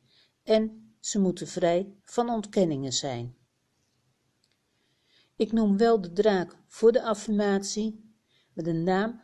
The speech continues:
komt van het drakenorakel van Katelijne Filippo. De affirmatie die erbij staat, is door mijzelf geschreven. Affirmatie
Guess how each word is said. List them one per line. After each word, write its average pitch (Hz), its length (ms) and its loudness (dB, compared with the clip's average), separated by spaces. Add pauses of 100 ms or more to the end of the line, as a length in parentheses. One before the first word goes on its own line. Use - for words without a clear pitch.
(140)
komt 240 240 -2
van 233 180 -4
het 202 280 -4 (100)
drakenorakel 202 1120 -2 (100)
van 190 260 -6
Katelijne 196 720 -2 (100)
Filippo. 170 720 -4 (1300)
De - 140 -14
affirmatie 196 1000 -4
die 226 220 0
erbij 208 320 4
staat, 190 540 -2 (380)
is 185 220 4
door 180 120 0
mijzelf 175 600 -2
geschreven. 151 960 0 (2500)
Affirmatie 208 960 -2